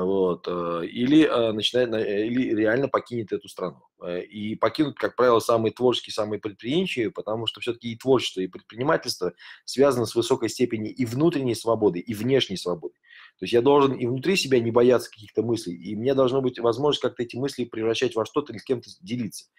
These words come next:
Поэтому, мне кажется, роль государства должна уменьш-, уме-, уменьшаться в этом плане, или, точнее, трансформироваться.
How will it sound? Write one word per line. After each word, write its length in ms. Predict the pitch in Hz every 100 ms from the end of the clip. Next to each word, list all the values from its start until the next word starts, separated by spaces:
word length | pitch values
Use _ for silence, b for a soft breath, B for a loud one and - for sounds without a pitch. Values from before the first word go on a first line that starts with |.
| B B _
Поэтому, 540 | 113 139 143 143 -
мне 300 | 123 123 143
кажется, 280 | 147 143 143
роль 140 | 143 135
государства 440 | 123 135 135 127
должна 220 | 123 123
уменьш-, 320 | 131 131 123 -
уме-, 220 | 120 131 -
уменьшаться 580 | 135 135 131 160 151 113
в 60 | 101
этом 200 | 101 92
плане, 240 | 98 90
или, 120 | 110
точнее, 360 | - 120 127 113
трансформироваться. 760 | - 117 - 120 143 123 87